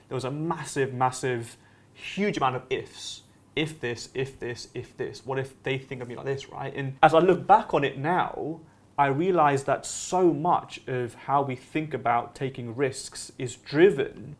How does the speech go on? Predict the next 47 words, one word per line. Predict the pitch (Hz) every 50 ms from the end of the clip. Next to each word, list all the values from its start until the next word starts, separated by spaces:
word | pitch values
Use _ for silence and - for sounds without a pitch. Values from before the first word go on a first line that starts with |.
| - 131 -
by | - 127 127 127 127 127 123 123 123 123 - - -
a | 135
sense | - - 143 131 127 - 131
of | 127
fear. | - - - - 160 139 - - - - - - - -
And | - 135 131 135 135 135 135 135 127 - -
when | 143 151 156 190
you | 214 220
reflect | 190 185 190 - - 175 - - -
on | 160 151
your | 135 135 - -
own | 156 175 185 165
experience | 139 - - - - 131 123 123 123 120 - -
of | 123 117 123 -
going | 139 131 131 135 131
from, | 135 - 135 127 127 123 123 123 120 - - - - - - - _
you | - 131
know, | 127 117 113 117
really, | 131 147 151 131 131 131
you | 131 123
know, | 113 117 113 - - - -
in, | - 139 135
in | - - 131 123
a, | - - -
in | 120 117
a | 113
tough | - - - 160 151 -
situation | - 143 - - 131 127 131 139 143 143 - 120 113 110 110 117 - - - - _ _ _ -
to | - 127
where | 131 127
you | 123 120
are | 117 117
now, | 113 117 120 143 147 135 120
where | 120 117
you're | 120 117 117 - - - _ _ -
constantly | - - - - 151 151 160 156 - - 127 117
taking, | - - 131 123 117 - - 120 113 113 113 110 - - -
you | 120 117
know, | 110 110
risks | 110 117 113 113 - - - -
and | 117 113 113
you're, | 110 113
you're, | 113 117 113 110
you're | 120 117
building | 113 - 123 123 120 120
your | 117 117 117
business | 147 143 139 131 123 117 - -